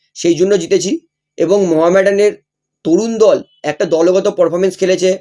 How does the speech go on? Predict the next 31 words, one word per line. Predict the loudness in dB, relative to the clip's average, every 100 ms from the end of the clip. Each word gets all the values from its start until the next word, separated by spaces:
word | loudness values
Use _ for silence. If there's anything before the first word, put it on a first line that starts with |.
| _ _ _ _
খেলা | -2 0
খেলেছে, | 2 0 0
এমনটা | 0 0 0
কিন্তু | 0 0
বাস্তব | -2 -2 -2 2
রয় | 2 0
বলছেন। | -2 -6 -12 -14 _ _ _
এবং | -4 -2 -2
বাস্তব | -4 -2 0
রয়কে | 0 0
যখন | 0 0
জিজ্ঞেস | -2 0
করা | 2 4
হয় | 2 2
যে | -2 -6 _ _ _ _
আপনার | -8 -4 -2 -2
দলের | 2 2 2 -2 -4
সবথেকে | -4 -2 -4 0
বেস্ট | 0 0 0
পারফরম্যান্সটা | -2 0 -2 -2 -2 0
কে | 0
করেছে, | 2 0 -2 -6 -12 _ -20 -6 -4
বাস্তব | -2 2 4
রয় | 4 2
তিনি | 0 0
কিন্তু | 0 0
বলেন | 2 2 0
যে | -2 -4 _ _ _ -4
আমি | 0 0
ইন্ডিভিজুয়াল | 2 0 2 2 2 2
কাউকে | 0